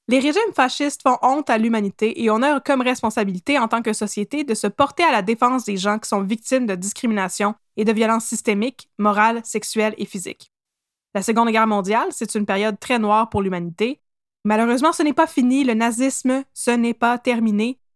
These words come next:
La C B C a lancé cette année un podcast sur les groupes d'extrême droite au Canada. Ça s'appelle White Hot Hate. Si vous voulez un gros wake-up call sur à quel point le monde va mal, je vous le conseille chaudement. C'est vraiment super intéressant et alarmant à la fois.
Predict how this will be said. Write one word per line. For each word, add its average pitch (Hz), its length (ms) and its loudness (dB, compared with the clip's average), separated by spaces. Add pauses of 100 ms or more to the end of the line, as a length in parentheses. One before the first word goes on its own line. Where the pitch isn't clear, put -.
(200)
La 226 160 2
C - 140 0
B 254 120 2
C 359 160 2
a 359 100 4
lancé 233 360 0
cette 254 220 0
année 226 260 0
un 226 100 0
podcast 226 600 -2
sur 220 160 -2
les 208 100 -2
groupes 220 200 0
d'extrême 226 340 -2
droite 240 240 0
au 247 40 0
Canada. 214 440 0
Ça - 120 -6
s'appelle 247 440 -2 (260)
White 269 480 0 (140)
Hot 262 360 2 (140)
Hate. 262 440 -4 (720)
Si - 160 -2
vous 233 100 2
voulez 233 320 0
un 247 140 2
gros 254 280 2
wake-up 277 360 0
call 269 280 2
sur 233 140 -2
à 214 60 0
quel 214 140 -2
point 269 140 0
le 240 120 0
monde 233 200 2
va 208 140 4
mal, 233 340 0
je 214 120 -8
vous 220 100 0
le 208 60 -2
conseille 220 420 -2
chaudement. 220 580 -2
C'est 190 220 -10
vraiment 208 520 -4 (380)
super 320 260 4
intéressant 233 560 0
et 226 140 -4
alarmant 202 380 0
à - 80 -2
la 185 140 -2
fois. 269 200 0